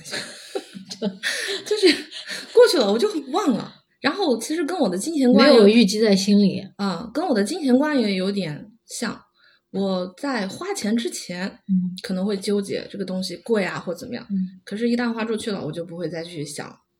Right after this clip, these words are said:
Speaker 1: 嗯，或者是再去比较，
Speaker 2: 嗯。
Speaker 1: 或者是说，
Speaker 2: 患得患失了，
Speaker 1: 嗯，
Speaker 2: 是吧？
Speaker 1: 对，我就没有那种感觉了。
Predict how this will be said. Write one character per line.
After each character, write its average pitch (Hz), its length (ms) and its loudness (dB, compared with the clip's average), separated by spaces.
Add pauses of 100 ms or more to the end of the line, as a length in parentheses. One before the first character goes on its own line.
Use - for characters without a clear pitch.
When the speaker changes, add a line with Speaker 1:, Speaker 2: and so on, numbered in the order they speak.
(160)
Speaker 1:
嗯， 165 200 -12
或 185 160 -6
者 180 100 -12
是 180 200 -12
再 208 160 2
去 208 180 6
比 165 120 0
较， 156 180 -4
Speaker 2:
嗯。 - 80 -8
Speaker 1:
或 180 180 -8
者 175 60 -6
是 170 60 -8
说， 170 220 -10 (340)
Speaker 2:
患 208 140 4
得 175 160 4
患 190 200 2
失 - 260 -2
了， - 20 2
Speaker 1:
嗯， - 0 -
Speaker 2:
是 185 60 2
吧？ - 40 -8 (420)
Speaker 1:
对， 196 100 0
我 220 60 2
就 285 100 -2
没 262 100 4
有 254 100 4
那 233 100 4
种 196 120 0
感 180 180 -6
觉 156 120 -8
了。 151 240 -8